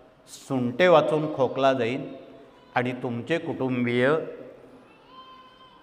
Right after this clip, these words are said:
शाकाहारी आणि निर्व्यसनी होतील. देवाकडे मागून अजून काय मागावं? निरोगी जीवन जगण्याला एक नामी संधी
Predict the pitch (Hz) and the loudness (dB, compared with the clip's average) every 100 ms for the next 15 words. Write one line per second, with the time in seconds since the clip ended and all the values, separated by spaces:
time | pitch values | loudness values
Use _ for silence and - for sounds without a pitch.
0 | _ - _ _ - - 107 107 - 127 | _ -20 _ _ -8 -2 -2 -2 0 2
1 | 127 147 156 123 123 120 117 107 117 113 | 2 -2 -4 -6 -6 -6 -6 -6 -6 -8
2 | - 117 107 98 104 95 - - _ _ | -10 -10 -10 -12 -16 -20 -20 -20 _ _
3 | _ _ _ _ _ - 117 117 131 143 | _ _ _ _ _ -10 -4 -2 0 0
4 | 139 139 127 139 143 131 147 156 160 135 | 0 0 0 -2 -4 -4 -6 -6 -6 -6
5 | 110 104 92 - - - - - - _ | -8 -10 -12 -18 -20 -20 -20 -20 -20 _
6 | _ _ _ _ _ - - - - 123 | _ _ _ _ _ -20 -20 -20 -8 -4
7 | 127 135 147 190 156 151 156 151 127 120 | 0 0 2 0 2 2 2 2 -2 0
8 | 127 123 117 107 - - - - - - | -2 0 -2 -4 -10 -18 -20 -20 -20 -10
9 | 127 123 113 117 123 156 170 165 143 113 | -10 -8 -6 -2 0 0 -2 -2 -4 -4
10 | 101 95 | -10 -14